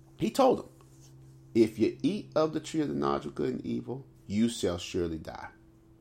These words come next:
So God already tells you the consequence of breaking that rule before you even enter into making that decision,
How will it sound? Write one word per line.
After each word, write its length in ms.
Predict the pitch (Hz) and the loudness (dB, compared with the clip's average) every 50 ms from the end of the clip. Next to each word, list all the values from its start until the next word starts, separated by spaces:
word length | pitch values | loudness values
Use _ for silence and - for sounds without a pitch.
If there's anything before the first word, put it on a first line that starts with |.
| - - - - - - - | -20 -20 -20 -20 -20 -20 -10
So 160 | - - 175 | 4 6 6
God 340 | 135 - 202 214 233 - - | 8 10 10 10 10 8 6
already 380 | - 185 175 185 185 180 180 170 | 4 2 4 4 8 8 8 8
tells 560 | 170 - - 190 190 202 202 196 180 160 120 | 6 0 -4 0 2 4 6 6 4 4 2
you 180 | 113 117 117 113 | 2 2 2 4
the 120 | 104 107 | 4 0
consequence 1120 | - - - - - 214 226 - - - - 131 - - - 131 120 117 - - - - - - - - - - - - - - - - - - | -2 -2 -10 -4 -2 0 0 0 -2 -4 -6 -6 -6 -2 2 4 4 4 2 0 -6 -16 -18 -20 -20 -20 -20 -20 -20 -20 -20 -20 -20 2 8 10
of 260 | 147 131 110 92 87 | 10 10 8 4 6
breaking 440 | 110 143 170 196 196 - 196 175 151 | 8 10 10 10 8 4 0 2 4
that 240 | 151 135 - - | 4 4 4 4
rule 560 | 117 117 139 196 214 208 156 110 78 60 50 - - - - - - - - - - - - - - - - - - - - - - - - - - - - - - - - - - - - - - - | 2 4 4 6 6 6 4 4 2 -2 -6 -8 -10 -14 -14 -12 -12 -14 -14 -14 -14 -14 -14 -16 -16 -18 -20 -20 -20 -20 -20 -20 -20 -20 -20 -20 -20 -20 -20 -20 -20 -20 -20 -20 -20 -20 -20 -18 4 8
before 360 | - 160 - - 180 180 175 | 8 8 10 12 10 10 10
you 200 | 160 156 180 160 - | 10 6 0 -2 -2
even 380 | 170 170 156 151 156 135 - - | -2 -2 4 4 4 4 4 2
enter 320 | 151 151 151 147 143 131 - - | 2 4 4 4 4 2 0 2
into 360 | 147 156 147 147 143 - 127 | 2 4 4 4 2 2 4
making 440 | 120 131 139 139 135 - 123 131 117 | 6 6 6 6 4 2 0 2 4
that 200 | 127 120 - - | 4 2 2 2
decision, 680 | 110 110 - - - - - 143 127 101 92 - 76 | -4 -6 -6 -6 -8 -2 2 4 4 4 2 -2 -6